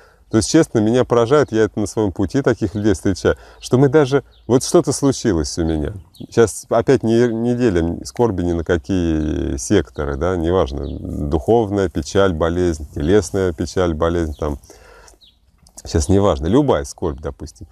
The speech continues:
Я просто встречал людей, а, основную массу, что людям даже в голову не приходит обратиться ко Христу.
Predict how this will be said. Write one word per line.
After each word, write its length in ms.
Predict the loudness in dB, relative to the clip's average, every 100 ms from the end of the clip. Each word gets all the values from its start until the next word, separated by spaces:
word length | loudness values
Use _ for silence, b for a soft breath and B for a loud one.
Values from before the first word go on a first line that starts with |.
| b b b _ _ _ _ _ _ _ _ 2
Я 160 | 4
просто 320 | 4 2 2
встречал 240 | 2 2 2
людей, 400 | 0 2 2 0 -6 -16
а, 360 | -10 -4 0 0
основную 460 | 2 0 2 0
массу, 300 | 2 0 -2
что 160 | -4 -2
людям 240 | -2 -2
даже 180 | 0 0
в 80 | -2
голову 380 | 0 0 2 -2
не 100 | -2
приходит 460 | -2 -2 0 0
обратиться 560 | 0 -2 -2 -2 -6 -8
ко 100 | -10
Христу. 520 | -8 -8 -8 -8 -8